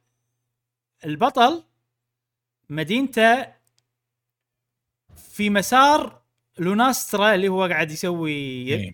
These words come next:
Speaker 1: رحلته. الس-، ال-، شو يسمون رحلة ال-
Speaker 2: هجرة؟
Speaker 1: أي، مو، ما يسمون.
Speaker 2: Migration؟
Speaker 1: Migration، إي، إي.
Speaker 2: مم.
Speaker 1: فصدف إن لوناسترا، تعرفون لوناسترا طبعا.
Speaker 2: إي.
Speaker 1: بالطريق، فما أدري.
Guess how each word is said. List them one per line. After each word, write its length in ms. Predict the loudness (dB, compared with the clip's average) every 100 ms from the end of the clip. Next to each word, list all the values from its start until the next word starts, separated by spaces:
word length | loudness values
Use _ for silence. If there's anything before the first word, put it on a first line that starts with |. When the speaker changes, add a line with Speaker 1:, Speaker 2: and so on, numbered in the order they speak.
| _ _
Speaker 1:
رحلته. 480 | -8 -4 -2 -2 -6 _ _ _
الس-، 160 | -14 -8
ال-، 500 | -6 -6 -10 -10 -14 _ _ _ _ _ _ _ _ _
شو 140 | -14 -8
يسمون 520 | -6 -2 -2 -2 -6
رحلة 260 | -8 -6 -6
ال- 680 | -6 -8 -10 -12 -14 -18 -20 _ _ -8
Speaker 2:
هجرة؟ 420 | -6 -4 -4 -6 _
Speaker 1:
أي، 520 | -10 -2 0 -2 -12 -20 _ -10
مو، 160 | -8
ما 120 | -2 -2
يسمون. 280 | 0 -2
Speaker 2:
Migration؟ 220 | -2 -6 -8 _ _
Speaker 1:
Migration، 480 | -6 0 0 -2 -8
إي، 100 | -10 -12
إي. 120 | -16 _ _ _ _ _ _ -16
Speaker 2:
مم. 160 | -14 -8 0
Speaker 1:
فصدف 1000 | 0 0 _ _ _ -6 2 2 0 -4
إن 420 | -4 -2 -2 -4
لوناسترا، 540 | -4 0 2 0 -4 -10
تعرفون 340 | -10 -8 -6
لوناسترا 420 | -6 -10 -14 -20
طبعا. 180 | _ -20 _ _ _
Speaker 2:
إي. 360 | -8 -8 -8 -12
Speaker 1:
بالطريق، 720 | -16 -4 -2 -2 -6 -8 -8 -10
فما 460 | -8 2 4 4
أدري. 220 | 2 0